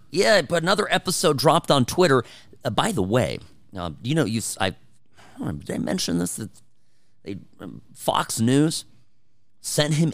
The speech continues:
a cease and desist letter. The, <laughs> they, Fox's lawyers are saying he can't do this. And remember, I'm, I, I, I, I think correctly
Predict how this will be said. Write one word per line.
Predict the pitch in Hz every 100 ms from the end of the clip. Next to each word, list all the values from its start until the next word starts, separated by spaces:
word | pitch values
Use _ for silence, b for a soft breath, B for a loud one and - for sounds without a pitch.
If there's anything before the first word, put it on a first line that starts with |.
| -
a | 98
cease | - - 139 180 - -
and | 127
desist | 85 - 104 110 -
letter. | 117 139 151 170 - - - - - - - - - - -
The, | - 107 113 - B B B B - - -
<laughs> | - - - - - - -
they, | 147 - 240 170 139 - 113 - 190 -
Fox's | - - 170 247 - 202
lawyers | 175 202 220 180 110 120 -
are | 127 139
saying | - 185 196 185
he | 165
can't | - 202 160 131
do | 160
this. | 113 - - - - - - - - - - - - -
And | 131
remember, | 170 247 269 170
I'm, | 135 156 139 113 - - - - - - - - - - -
I, | 131 117 -
I, | 110 92 - -
I, | - 101 82 - - - 131 - -
I | 104
think | - 208 -
correctly | - - 101 123 - - 57